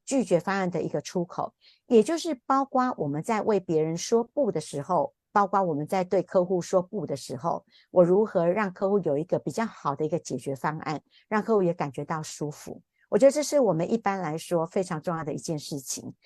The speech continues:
那非常多的行政同仁们哦，每次，呃，或者是这个，呃，公司在自组织管理里面，非常多的人会告诉我说，“老师，如果呢，当我待了一个职场当中，我待了非常久的一段时间之后，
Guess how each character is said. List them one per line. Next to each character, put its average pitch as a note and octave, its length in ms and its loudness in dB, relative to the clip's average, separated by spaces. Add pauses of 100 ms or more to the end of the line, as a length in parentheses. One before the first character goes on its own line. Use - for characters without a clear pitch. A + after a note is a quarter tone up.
(880)
那 D4+ 160 4
非 C#4+ 140 4
常 A3+ 180 0
多 B3 160 6
的 A3 80 2
行 F#3 200 -4
政 G#3+ 160 0
同 E3+ 180 -6
仁 D#3+ 160 -2
们 D3+ 180 -4
哦， C#3 160 -6
每 E3+ 200 0
次， G#3 420 2
呃， D#3 340 0
或 A#3 140 2
者 E3+ 140 2
是 G#3 200 -2
这 F#3+ 140 -2
个， E3 380 2
呃， D#3 220 -2
公 A3+ 180 2
司 A3+ 120 -10
在 G#3 160 -2 (120)
自 C4 180 -2
组 D3 160 -6
织 F3+ 420 -6
管 D#3 220 0
理 D#3+ 140 -4
里 C#3+ 120 -8
面， D#3 320 -2
非 G3+ 120 2
常 F#3 180 -2
多 F3+ 160 2
的 F3 80 -2
人 C#3+ 100 -2
会 E3+ 200 -4
告 F3 180 -4
诉 D#3+ 240 -8
我 C3+ 80 -10
说 D#3 320 -6 (300)
，“老 F3 100 2
师， A#3+ 160 0
如 A#3 100 0
果 G3+ 160 2
呢， D#3+ 200 0
当 G3 180 0
我 E3+ 160 2
待 F3+ 240 0
了 F3 160 4
一 C#3+ 80 -4
个 D3+ 320 2
职 - 180 -4
场 F3+ 240 -4
当 D#3+ 160 -6
中， F3 160 -2
我 D#3 80 -2
待 F#3 200 0
了 F#3+ 100 4
非 G3+ 160 -4
常 F3 180 -6
久 D#3+ 220 -2
的 D3 100 -4
一 - 60 -6
段 F3+ 160 -2
时 D#3+ 180 -6
间 D#3+ 220 -4
之 E3 160 -8
后， D#3 340 0